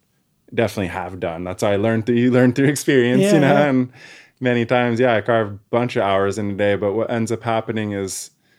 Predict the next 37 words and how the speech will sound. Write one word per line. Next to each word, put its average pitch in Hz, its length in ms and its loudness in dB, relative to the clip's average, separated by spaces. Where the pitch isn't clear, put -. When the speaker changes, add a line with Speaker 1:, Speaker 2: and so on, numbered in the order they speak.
Speaker 1:
yeah, 110 200 -2
you 104 180 -2
often 107 360 -2
make 107 280 -4
mistakes 123 800 -2
and 107 100 -6
you 107 60 -4
mess 107 260 -4
up 120 140 -8
your 113 100 -4
tools. 113 520 -2
So 104 380 0
Speaker 2:
Mm. 160 320 -2
Speaker 1:
really 123 240 0
devoting 113 560 0
the 107 60 -6
time 107 360 -4
to 107 120 -10
doing 107 260 -2
the 101 60 -8
proper 110 420 -6
cuts - 600 -8
and 107 180 -8
then 98 120 -6
sharpening 104 520 -4
your 104 120 -2
tools, 101 560 -4
you 107 100 -6
know, 101 260 -6
regularly, 101 840 -2
and, 92 240 -6
um, 95 640 -6
and 110 140 -8
having 110 280 -4
patience 113 600 -6
for 107 180 -8
just, 104 380 -8